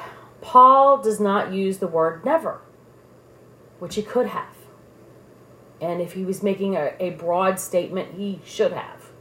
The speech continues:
But he was not. It was specifically for this church. Because here's the other thing. So First Corinthians fourteen thirty-four through thirty-five says, "The women should be kept, should, should keep silent in the church,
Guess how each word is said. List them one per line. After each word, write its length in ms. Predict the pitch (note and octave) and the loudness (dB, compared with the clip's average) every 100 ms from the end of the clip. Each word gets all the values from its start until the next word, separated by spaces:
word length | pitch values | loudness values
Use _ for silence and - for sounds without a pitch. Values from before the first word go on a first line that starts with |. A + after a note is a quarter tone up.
| - - - - - - | -20 -20 -20 -20 -20 -6
But 120 | F3 | -4
he 40 | |
was 200 | F#3 F#3 | -2 -2
not. 420 | G#3 G3+ - - - - - E3+ | 0 0 -2 -8 -20 -20 -12 -8
It 100 | D#3+ | -6
was 180 | - | -8
specifically 840 | - - G#3 G3+ A#3 A3+ A#3 A#3 G#3+ | -12 -4 -2 2 2 2 2 0 0
for 180 | - G3 | 0 0
this 300 | F3 - - | 0 -2 0
church. 560 | - F#3 - - - - - - - | 0 2 -2 -8 -20 -20 -20 -20 -6
Because 460 | G3+ G#3+ A3 G#3 - | -2 4 4 4 4
here's 260 | A#3 A#3 | 6 6
the 100 | - | 6
other 260 | F#3+ A3+ G#3+ | 4 6 4
thing. 340 | - - - - | 2 -8 -12 -2
So 200 | A3 G#3+ | 2 4
First 360 | B3+ C4 C4+ | 6 4 4
Corinthians 720 | - A#3 A3 G#3 G3 F#3 F#3 - - - - | -2 0 0 0 -2 -2 -6 -16 -20 -18 2
fourteen 680 | A3 - - A3 G3+ F#3+ - - | 4 4 0 -2 0 -2 -8 -2
thirty-four 580 | G#3 G3+ G#3+ - G#3 F#3+ | 2 2 0 -2 0 0
through 180 | F#3+ F3 | 0 -2
thirty-five 840 | F3 D#3+ - - B3 E3+ D#3+ F3+ - - - - - | -2 -2 -2 4 6 4 0 -6 -10 -20 -20 -20 -20
says, 520 | - A3 F#3+ F#3 F#3 - - - | 0 4 6 4 2 -8 -16 -2
"The 140 | - G3 | 4 4
women 540 | F#3 G#3+ A#3+ B3 B3 | 4 2 4 2 0
should 300 | - A#3 G#3+ | 0 2 2
be 100 | G3 | 0
kept, 520 | - G#3 G3 - - - - - | -6 -2 -4 -6 -20 -20 -20 -20
should, 380 | - - G3 - | -6 -2 -2 -2
should 280 | - F#3+ - | -4 -4 -4
keep 280 | B3 A3+ - | -10 -10 -10
silent 540 | - A3 B3+ A#3+ - | 0 4 4 4 0
in 100 | F#3+ | -2
the 100 | E3+ | -2
church, 560 | - F3 E3+ - - | -4 -2 -2 -2 -10